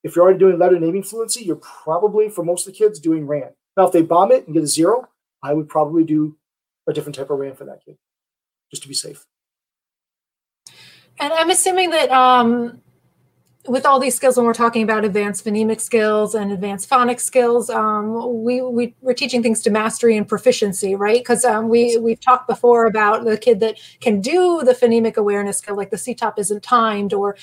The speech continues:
Speaker 2: some of these measures aren't timed, but the ones that take a while to do it, that, that factors in. I'm assuming that the ran would kind of capture some of those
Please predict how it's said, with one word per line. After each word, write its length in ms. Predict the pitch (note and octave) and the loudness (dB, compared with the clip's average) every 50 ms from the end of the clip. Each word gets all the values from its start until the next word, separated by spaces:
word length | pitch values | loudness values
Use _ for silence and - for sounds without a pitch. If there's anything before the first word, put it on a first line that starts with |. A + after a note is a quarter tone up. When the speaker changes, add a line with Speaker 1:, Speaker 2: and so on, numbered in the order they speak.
| - _ | -20 _
Speaker 2:
some 140 | - - B3 | -4 -2 0
of 60 | G#3+ | 2
these 160 | G#3 G#3+ G3+ | 2 0 0
measures 260 | A3 A3 G#3+ G#3+ G#3+ G3+ | 0 -2 0 0 0 -2
aren't 260 | G#3 G3 G3+ G3+ - | -2 -4 -4 -8 -8
timed, 400 | - C#4+ D4 D4+ C4+ A#3+ G#3+ - | -2 0 0 2 2 0 0 -2
but 100 | A3 G3 | -4 -4
the 80 | A3+ | -2
ones 200 | G#3+ A3+ A3+ G3+ - | -2 -2 -2 -2 -2
that 120 | A#3 A3+ | -4 -4
take 240 | - - B3 B3 B3 | -2 -2 -2 0 0
a 100 | B3 A3 | 0 0
while 380 | G3+ G#3 A3 A3 A3 G#3+ G3+ G3+ | 2 2 2 2 2 2 -2 -2
to 100 | - G#3+ | -4 -6
do 220 | F3+ A#3+ B3+ A#3+ | -2 2 4 2
it, 80 | A3 G#3 | 2 2
that, 140 | G#3 G3+ | -2 -6
that 200 | - G#3 G#3 - _ | -6 -8 -8 -8 _
factors 400 | - G#3 G3+ _ - G3 F3+ F3 | -14 -14 -14 _ -10 -10 -8 -6
in. 100 | G#3 F#3+ | -6 -6
I'm 140 | F#3+ F#3+ G3 | -8 -8 -10
assuming 340 | F#3+ F#3 - G#3 G3 G3 F#3+ | -10 -10 -8 -8 -8 -8 -8
that 120 | F#3+ F#3 - | -10 -12 -12
the 80 | F3+ | -10
ran 340 | F3+ F#3+ F#3+ F#3+ F#3+ F#3 F#3+ | -8 -6 -6 -4 -6 -6 -8
would 140 | F#3+ G3+ - | -10 -12 -10
kind 180 | - F#3 F3+ | -10 -10 -8
of 120 | F#3 F3+ _ _ _ _ _ _ | -10 -12 _ _ _ _ _ _
capture 400 | - - G#3 F#3 F#3 - - F3+ | -8 -4 -4 -4 -4 -6 -8 -10
some 240 | F3 - - F3+ F3+ | -10 -8 -6 -6 -6
of 80 | F3+ E3+ | -6 -6
those 560 | F3+ F3+ F3 F3 F3 F3 F3 - - - - | -6 -6 -4 -2 -2 -2 -4 -4 -8 -10 -10